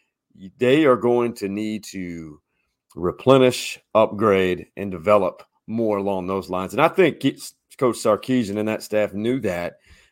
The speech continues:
that was going to be the project. That was what's going to be an issue for the Longhorns moving forward. Um, a-, and, you know, Bijan, hundred thirty-seven yards rushing,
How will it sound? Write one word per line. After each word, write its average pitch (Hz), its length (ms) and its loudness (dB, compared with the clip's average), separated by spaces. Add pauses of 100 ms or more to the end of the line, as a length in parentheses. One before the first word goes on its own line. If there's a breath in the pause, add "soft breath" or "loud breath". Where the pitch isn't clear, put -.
that 127 240 0
was 113 140 -4
going 117 220 0
to 107 60 -4
be 107 160 -4
the 98 80 -4
project. 85 680 -4 (280)
That 117 280 2
was 107 160 -6
what's 110 440 2 (240)
going 113 300 -2
to 107 200 -6
be 101 380 -4
an 104 180 -8
issue 107 540 -4
for 98 180 -2
the 90 80 -2
Longhorns 92 760 -4 (560 soft breath)
moving 101 320 0
forward. 98 540 2 (340)
Um, 101 560 0
a-, - 240 -2
and, 120 160 -2
you 135 60 -4
know, 131 160 2
Bijan, 98 680 -2
hundred 127 280 -4
thirty-seven 131 520 2
yards 113 300 -2
rushing, 104 540 -2